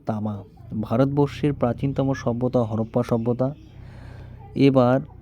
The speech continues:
উনিশশো বাইশ খ্রিস্টাব্দে প্রথম রাখালদাস বন্দ্যোপাধ্যায় মহেঞ্জোদারো নিদর্শন খুঁজে পান। হরপ্পার খনন কার্য দয়ারাম সাহানি প্রথম পরিচালনা করেন। নেক্সট, সিন্ধু উপত্যকায় লোহার প্রচলন ছিল না,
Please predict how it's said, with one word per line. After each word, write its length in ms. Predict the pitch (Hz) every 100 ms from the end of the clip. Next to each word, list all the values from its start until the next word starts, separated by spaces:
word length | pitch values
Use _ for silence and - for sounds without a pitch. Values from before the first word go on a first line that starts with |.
| - -
উনিশশো 500 | 123 135 139 - 143
বাইশ 380 | 131 117 131 -
খ্রিস্টাব্দে 460 | - 143 - 135 143
প্রথম 340 | 131 123 131
রাখালদাস 460 | 117 117 131 135 131
বন্দ্যোপাধ্যায় 580 | 120 120 127 123 127
মহেঞ্জোদারো 680 | 120 113 117 127 131 127 127
নিদর্শন 480 | 127 117 113 - 120
খুঁজে 280 | 110 107 113
পান। 300 | 120 127 135 - - - - - - - - - - -
হরপ্পার 580 | 107 120 139 - 151 143
খনন 360 | - 123 139
কার্য 340 | 135 131 127 135
দয়ারাম 360 | 117 113 120
সাহানি 420 | 117 - 117 131
প্রথম 340 | 131 131 120 131
পরিচালনা 480 | 127 127 127 127 127
করেন। 300 | 127 131 131 139 131 - _ _ _ _ - - - - - - -
নেক্সট, 560 | 113 127 135 135 - - - _ - - - _ - - - - - - -
সিন্ধু 580 | - - 143 147 160 151
উপত্যকায় 640 | 139 139 - 143 120 120
লোহার 320 | 123 120 127
প্রচলন 480 | 127 120 113 123 131
ছিল 240 | - 110
না, 200 | 104 101